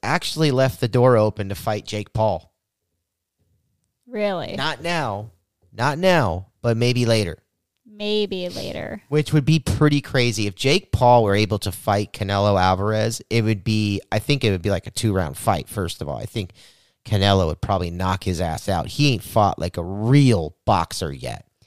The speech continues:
Speaker 2: What's up with all of these social media people thinking that they're fighters?
Speaker 1: Um,
Speaker 2: Like, wanting their two minutes of fame.
Speaker 1: I don't know, but
Speaker 2: Thinking that they can just, you know.
Speaker 1: but these two boys are fighting people and they're winning.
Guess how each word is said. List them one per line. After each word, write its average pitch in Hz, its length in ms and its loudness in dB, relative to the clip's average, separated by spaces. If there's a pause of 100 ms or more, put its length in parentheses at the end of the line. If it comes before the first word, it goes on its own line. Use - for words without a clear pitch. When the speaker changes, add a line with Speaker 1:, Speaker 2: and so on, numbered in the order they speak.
(300)
Speaker 2:
What's 269 280 -8
up 427 180 -6
with 440 100 -8
all 285 200 -2
of 277 100 -4
these 254 200 -6
social 208 420 -4
media 190 440 -8
people 294 520 -6
thinking 247 540 -8
that 208 160 -8
they're 190 140 -4
fighters? - 680 -10 (640)
Speaker 1:
Um, 104 300 0
Speaker 2:
Like, 247 140 -2
wanting 247 400 -4
their 254 260 -6 (100)
two 247 420 -4
minutes 214 420 -8
of 190 120 -8
fame. 170 680 -8 (760)
Speaker 1:
I - 160 -4
don't 113 80 -4
know, 131 160 -2
but 139 100 -4
Speaker 2:
Thinking 233 140 -4
that 208 180 -8
they 202 140 -6
can 196 240 -14
just, - 220 -18 (120)
you 214 160 -18
know. - 200 -6
Speaker 1:
but 113 80 -14
these 127 220 -4
two 151 200 2
boys 127 400 4
are 107 80 -2
fighting 127 420 -2
people 113 380 -2
and 110 100 0
they're 117 140 4
winning. 165 420 -2